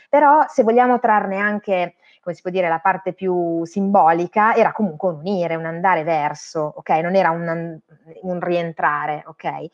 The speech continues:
E quindi sicuramente parla di questo, parla di questo, di questo progetto, degl-, degli uomini che l'hanno, l'hanno realizzato, che l'hanno prima visto, perché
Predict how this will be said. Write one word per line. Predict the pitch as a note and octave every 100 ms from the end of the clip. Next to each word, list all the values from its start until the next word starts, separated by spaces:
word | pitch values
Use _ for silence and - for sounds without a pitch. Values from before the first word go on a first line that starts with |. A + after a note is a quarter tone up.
| _ - _ -
E | C4
quindi | C4+ D4 E4+
sicuramente | E4+ G#3+ A3 B3+ B3+ E4
parla | A3+ F#3+
di | E3+
questo, | - B2 - -
parla | F3 G3+
di | F#3+
questo, | F#3 F#3 - G#3 G3 F#3 F#3
di |
questo | F3+ F3 F#3+
progetto, | B3+ B3+ C#4 D4+ -
degl-, | C4+ G#3+ D#3+
degli | F3
uomini | F#3 F3 F3
che | F#3
l'hanno, | F3+ F3+ F3 E3+ E3
l'hanno | E3+ E3+
realizzato, | E3+ E3+ A#3+ E4+ C#4
che |
l'hanno | F#3+ F#3+
prima | G#3 G#4+ A3+
visto, | C4+ A#3+ - F3
perché | G3 G3+ A#3 -